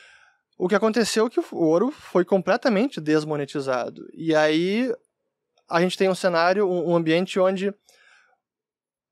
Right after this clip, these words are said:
quem quiser comprar algo com ouro, se o ouro se valorizou no período que o cara comprou o ouro e vendeu, tem incidência de ganho de capital.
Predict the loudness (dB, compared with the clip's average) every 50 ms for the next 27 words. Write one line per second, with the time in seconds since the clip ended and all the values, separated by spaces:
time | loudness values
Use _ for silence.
0 | _ _ -2 -2 -2 0 0 0 0 0 2 0 0 0 2 2 2 2 2 0
1 | -2 -4 -6 -4 -2 0 2 2 2 2 0 -4 -6 -10 _ _ _ _ _ _
2 | _ _ _ -10 -4 0 0 2 2 0 -2 -4 -2 -2 0 2 2 2 2 0
3 | 0 0 0 0 0 -2 -2 -2 -2 -4 -2 0 0 0 0 -2 -6 -6 -4 0
4 | 0 0 2 2 2 2 2 0 -2 -4 -6 -6 -6 -4 -2 0 0 0 -2 -4
5 | _ -20 _ _ _ _ -2 -2 -2 -2 -4 -4 -4 -4 -4 -4 -6 -4 -2 -2
6 | -4 -2 -4 -6 -6 _ -2 -2 -2 -2 -2 -8